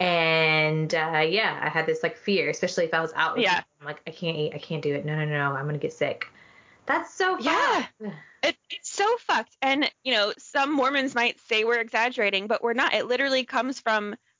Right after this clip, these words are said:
Speaker 2: the scriptures and the lessons
Speaker 1: Yeah.
Speaker 2: that you're told. Like, you sin, Satan will have control of you, or God will curse you. And no wonder we think that, because that's what the Book of Mormon says. It's
Speaker 1: Yep.
Speaker 2: supposedly scripture.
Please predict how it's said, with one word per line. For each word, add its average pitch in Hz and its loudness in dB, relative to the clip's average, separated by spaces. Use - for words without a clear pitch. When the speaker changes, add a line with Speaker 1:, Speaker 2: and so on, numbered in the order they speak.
Speaker 2:
the 247 0
scriptures 330 -2
and 208 -2
the 214 2
lessons 240 0
Speaker 1:
Yeah. 208 -2
Speaker 2:
that - -10
you're 202 -2
told. 180 0
Like, 190 0
you 233 -2
sin, 240 -2
Satan 247 -4
will 240 2
have 226 0
control 233 -2
of 220 0
you, 233 2
or 269 2
God 202 0
will 220 0
curse - -4
you. 123 -2
And 202 2
no 220 2
wonder 302 0
we 269 -2
think 294 2
that, 247 0
because 247 -2
that's 247 -2
what 262 -4
the 254 -2
Book 262 -4
of 262 -2
Mormon 269 0
says. - -6
It's 160 -8
Speaker 1:
Yep. 220 2
Speaker 2:
supposedly 208 -2
scripture. - -6